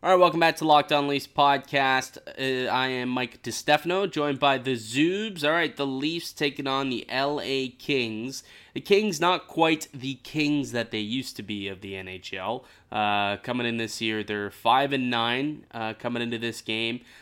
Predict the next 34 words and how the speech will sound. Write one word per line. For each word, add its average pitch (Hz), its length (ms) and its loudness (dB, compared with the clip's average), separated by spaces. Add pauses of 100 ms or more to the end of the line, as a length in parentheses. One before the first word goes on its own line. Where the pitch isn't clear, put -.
(140)
Last 120 320 2
season, 135 400 -2
the 131 80 -2
Leafs 120 300 -4
swept 117 400 -4
the 113 100 -4
season 117 400 -8
series, 113 800 -6
uh, 104 360 -6
two 135 180 -10
games 120 320 -2
to - 140 -8
none, 120 260 -4
looking 117 220 -10
to 107 80 -4
do 110 160 -8
the 101 100 -10
same 110 520 -6 (300)
by 101 120 -2
getting, 101 360 -2
uh, 92 220 -10
their 98 140 -6
win 104 260 -6
here 113 280 -8
tonight. 104 800 -6 (500)
So 127 380 2
Jake 180 280 4
Muzzin 160 460 2 (300)
returning 143 680 -2
to 143 120 -8
face 131 360 -2
his 107 220 -12 (160)
former 147 440 -4
team. 131 500 -2